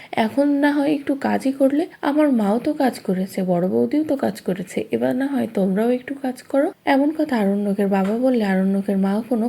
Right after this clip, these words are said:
কথা বলে না, এক প্রকার যেন রাজি হয়ে যায় কাজ করার জন্য। কিন্তু জাহ্নবী বলে,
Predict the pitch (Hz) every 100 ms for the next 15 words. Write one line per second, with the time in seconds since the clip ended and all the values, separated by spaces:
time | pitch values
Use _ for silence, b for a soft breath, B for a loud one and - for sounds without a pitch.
0 | 233 196 196 185 190 185 190 - B -
1 | 294 - 339 359 311 311 294 233 220 196
2 | 185 262 262 240 202 208 180 - 196 185
3 | 180 185 180 185 196 185 185 190 185 190
4 | 240 262 269 233